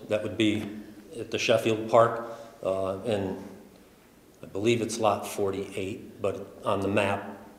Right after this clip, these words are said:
uh, it's all laid out. Um, I've got everything laid out. I've got stuff, you know, pretty much ready to go, um, in the sense of with the baskets.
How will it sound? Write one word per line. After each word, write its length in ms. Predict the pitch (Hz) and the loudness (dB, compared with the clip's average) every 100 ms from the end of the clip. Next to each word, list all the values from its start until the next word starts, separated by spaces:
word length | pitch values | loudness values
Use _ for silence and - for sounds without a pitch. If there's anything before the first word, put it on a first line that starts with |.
| - | -10
uh, 100 | 95 92 | -8 -6
it's 200 | 104 - | -6 0
all 200 | 98 95 | 2 4
laid 220 | 98 101 | 4 4
out. 280 | 92 90 - - - - | 2 0 -4 -12 -10 -2
Um, 480 | 95 92 90 90 87 - - | 2 2 0 -4 -10 -12 -4
I've 160 | 95 98 | -2 2
got 240 | 101 98 | 4 6
everything 400 | 101 104 113 101 | 4 2 0 4
laid 220 | 104 104 | 4 8
out. 360 | 104 107 107 - | 8 8 6 -2
I've 160 | 107 - | -4 -2
got 220 | 98 95 | -2 -2
stuff, 460 | - 95 - - - - - - - - - | 2 2 2 -8 -12 -18 -20 -20 -20 -20 -16
you 300 | 131 104 101 | -8 -4 -2
know, 100 | 98 | -2
pretty 240 | 95 110 | 0 0
much 260 | 110 110 110 | 2 2 2
ready 280 | 107 113 110 | 4 6 6
to 80 | 107 | 4
go, 560 | 113 110 101 - - - - | 10 10 10 4 -4 -6 -6
um, 460 | 101 92 92 92 113 | -2 0 0 -2 -4
in 80 | 98 | -2
the 60 | |
sense 320 | - 107 101 | 0 0 0
of 180 | 101 87 | -4 0
with 140 | 104 - | -2 0
the 40 | |
baskets. 680 | - 113 117 - 95 - - | -2 0 0 0 -4 -6 -8